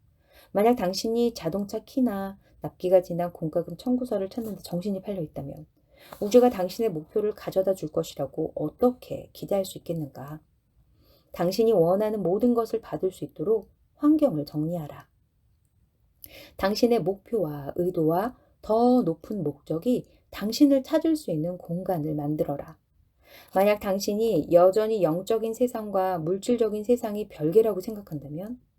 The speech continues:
지금이야말로 시야를 넓힐 수 있는 좋은 기회다. 주변을 통해 시야를 넓혀라.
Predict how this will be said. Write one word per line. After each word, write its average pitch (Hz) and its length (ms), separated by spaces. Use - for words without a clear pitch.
지금이야말로 185 920
시야를 302 560
넓힐 180 420
수 - 200
있는 143 400
좋은 226 600
기회다. - 640
주변을 277 460
통해 302 260
시야를 349 400
넓혀라. 190 640